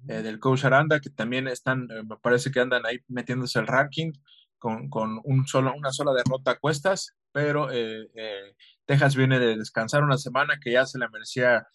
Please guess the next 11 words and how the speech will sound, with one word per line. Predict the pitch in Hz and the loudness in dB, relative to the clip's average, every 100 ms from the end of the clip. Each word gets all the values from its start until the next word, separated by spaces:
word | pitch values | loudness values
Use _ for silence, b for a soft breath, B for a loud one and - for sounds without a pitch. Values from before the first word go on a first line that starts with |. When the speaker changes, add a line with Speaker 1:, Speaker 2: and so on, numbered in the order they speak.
| b b _ _ | b b _ _
Speaker 1:
el | 113 | -8
mejor | 110 110 147 147 | -6 -2 2 4
corredor | 143 123 127 131 | 6 6 6 4
de | 123 | 0
la | 120 | -2
liga, | 135 139 127 | 0 0 0
que | 123 | -2
es | 123 | -2
Villan | 131 127 123 | 0 0 2
Robinson, | 131 160 151 165 175 147 b b b | 2 2 -2 -6 -6 -12 b b b
y, | - 113 | -12 -10